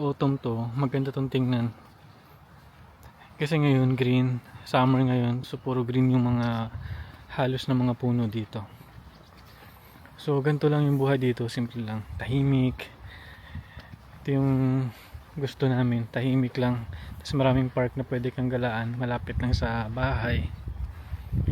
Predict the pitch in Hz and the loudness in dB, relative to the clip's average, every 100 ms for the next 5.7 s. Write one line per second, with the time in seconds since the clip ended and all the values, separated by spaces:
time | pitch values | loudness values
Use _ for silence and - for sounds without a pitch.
0 | - - - - - - - - - - | -4 -10 -14 -12 -12 -12 -14 -12 -12 -8
1 | - - - - - - - - - - | -6 -6 -8 -14 -14 -14 -14 -16 -18 -16
2 | - - - - - - - - - - | -14 -14 -16 -16 -14 -12 -10 -10 -12 -14
3 | - - - - 156 131 131 131 131 127 | -10 -8 -6 -2 0 2 4 4 4 4
4 | 131 127 127 120 147 170 - 170 165 165 | 4 4 2 2 2 2 2 2 4 4
5 | 160 151 147 139 139 139 | 2 4 4 4 4 4